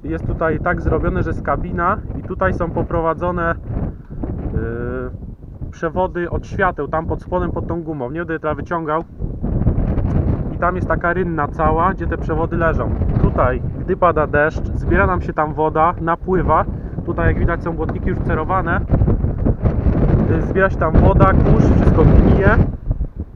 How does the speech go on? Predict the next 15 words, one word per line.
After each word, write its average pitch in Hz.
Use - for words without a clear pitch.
I, 170
i 165
błotniki 185
nam, 180
y, 165
korodują. 196
Na 151
pewno 180
minusem, 180
y, 147
minusem 170
dla 165
niektórych 175
też 151
będzie, 170